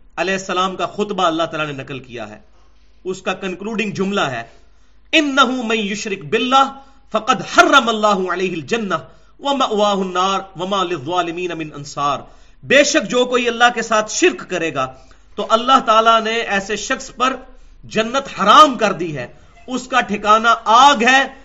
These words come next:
اور وہاں اس کا کوئی مددگار نہیں ہوگا۔ حتیٰ کہ صحیح بخاری اور مسلم کی متفق علیہ حدیث ہے، امام کائنات سید الاولین والآخرین شفیع المذنبین رحمت للعالمین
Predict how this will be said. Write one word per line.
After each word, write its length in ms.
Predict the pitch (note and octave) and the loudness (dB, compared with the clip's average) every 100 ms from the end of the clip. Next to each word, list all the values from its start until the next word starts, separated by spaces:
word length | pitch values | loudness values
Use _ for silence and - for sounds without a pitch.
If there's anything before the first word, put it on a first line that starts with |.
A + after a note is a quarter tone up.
| - | -12
اور 140 | - G3 | -4 -2
وہاں 420 | D#3 F3 G#3 A#3 | -2 0 4 4
اس 220 | G#3+ E3 | 2 -2
کا 140 | G#3+ F#3 | -6 -8
کوئی 580 | - A3+ A#3 C4 C#4 | -8 -4 -2 0 -2
مددگار 640 | G#3+ G#3 F#3 D3+ D3+ D3+ D3+ | -4 -6 -6 -8 -6 -6 -6
نہیں 340 | C#3 B2+ C3 | -8 -12 -12
ہوگا۔ 500 | A#2 A2+ G#2+ B2 B2+ - - - - - - - - | -14 -14 -12 -10 -10 -10 -18 -20 -20 -20 -20 -20 -2
حتیٰ 420 | A3 - A#3+ A3+ | -2 2 4 4
کہ 140 | F#3 C3 - - - | 2 -8 -12 -20 -20
صحیح 280 | - F#3 G#3 | -10 -4 -2
بخاری 360 | F3+ - G#3 A#3 | -2 0 0 0
اور 160 | G#3+ F3+ | -4 -6
مسلم 380 | G3 G#3+ A3+ | -6 -8 -8
کی 140 | G#3+ G#3+ | -8 -8
متفق 520 | F#3+ C#4+ C4 A3 G3 | -8 -4 -4 -4 -4
علیہ 240 | G3+ F3+ | -4 -4
حدیث 400 | D#3 C#3+ F#3 F3+ | -6 -6 -8 -8
ہے، 100 | A#2+ A2+ - - - - | -12 -16 -20 -20 -20 -18
امام 420 | C4 G#3 A3+ A#3 A3+ | -6 0 2 2 0
کائنات 380 | F#3+ F3 F3+ F#3 - - | 0 0 0 -2 -4 -20
سید 300 | - A#3 G3+ | -12 -8 -6
الاولین 480 | A3 F#3+ G3+ A3+ G#3+ | -6 -6 -6 -4 -4
والآخرین 760 | F#3+ F#3 - - F3+ F#3+ A3+ G#3 - | -4 -2 0 0 -2 -4 -6 -8 -16
شفیع 420 | - B3 - B3 G#3+ | -12 -10 -6 -6 -4
المذنبین 680 | G#3+ G3 F#3 F#3+ G#3+ A3+ - - | -4 -4 -4 -4 -4 -6 -10 -14
رحمت 400 | G3 G#3 G3+ G#3 | -8 -6 -4 -4
للعالمین 720 | G#3 G3 F#3+ F#3 F3+ F3+ G#3 | -2 -4 0 0 0 -2 -4